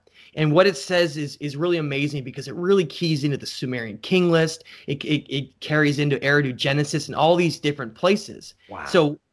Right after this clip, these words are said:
Speaker 1: I wanna read the translation from this because it's really important for us to understand what really happened in the past. The whole idea of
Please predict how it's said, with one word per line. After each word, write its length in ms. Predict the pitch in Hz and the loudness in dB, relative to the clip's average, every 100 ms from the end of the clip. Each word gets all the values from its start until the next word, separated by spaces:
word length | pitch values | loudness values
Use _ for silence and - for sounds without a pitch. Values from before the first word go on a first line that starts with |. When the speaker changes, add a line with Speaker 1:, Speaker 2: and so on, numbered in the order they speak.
| _ | _
Speaker 1:
I 80 | 151 | 0
wanna 260 | 160 185 202 | 4 4 4
read 260 | 156 196 | 4 2
the 80 | 180 | 2
translation 640 | 170 175 156 160 170 170 | -2 -4 -4 -2 -4 -4
from 200 | 147 135 | -6 -6
this 200 | 113 107 | -8 -10
because 240 | - 147 147 | -10 -6 -6
it's 180 | 139 147 | -8 -6
really 420 | 160 196 208 170 | 0 0 0 -2
important 540 | 156 - 170 185 127 | -8 -8 -6 -4 -6
for 120 | - 139 | -8 -8
us 120 | 139 | -6
to 60 | |
understand 720 | 139 117 - - 143 135 117 107 _ _ _ _ | -10 -10 -14 -8 -6 -6 -6 -12 _ _ _ _
what 220 | 151 165 | -2 -2
really 220 | 160 185 | 0 0
happened 360 | 196 175 160 160 | 0 -4 -4 -6
in 40 | |
the 60 | 127 | -8
past. 640 | - - 127 113 - - _ _ _ - | -10 -6 -6 -6 -12 -20 _ _ _ -12
The 100 | 143 | -6
whole 220 | 165 170 | 0 0
idea 640 | 143 131 113 151 160 160 | 0 -4 -8 -6 -2 -2
of 260 | 127 113 | -2 -6